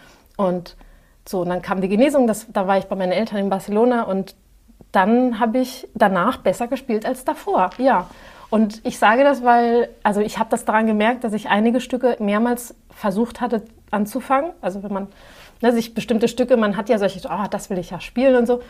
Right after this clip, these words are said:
Und ich hatte mehrmals, zum Beispiel, äh, jetzt an dem Beispiel von der Ravel-Sonatine für Klavier, hatte ich gedacht, hatte ich mehrmals so, so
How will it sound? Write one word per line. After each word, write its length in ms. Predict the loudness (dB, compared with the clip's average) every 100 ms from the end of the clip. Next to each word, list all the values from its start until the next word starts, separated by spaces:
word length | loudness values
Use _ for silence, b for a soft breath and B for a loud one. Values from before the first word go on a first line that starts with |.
| B B B
Und 100 | -2
ich 60 | 0
hatte 140 | 0
mehrmals, 680 | 2 4 4 4 2 -2 -10
zum 140 | -4
Beispiel, 280 | -4 -2 -2
äh, 160 | -2 -4
jetzt 180 | -4 -2
an 100 | -2
dem 120 | 0
Beispiel 240 | 0 -2 -4
von 140 | -2
der 160 | -2 -2 -8
Ravel-Sonatine 960 | 0 2 4 4 4 0 -2 -6 -8 -8 -12 -20 -20 -20 -20 -20 -20 -20
für 200 | -4 -4
Klavier, 500 | -2 -4 -4 -6 -8
hatte 160 | -8 -6
ich 200 | -8 -8
gedacht, 340 | -10 -10 -10 b b b b b -2
hatte 120 | 2
ich 60 |
mehrmals 440 | 6 6 8 4 4
so, 240 | 4 4
so 380 | 2 0 -2 -6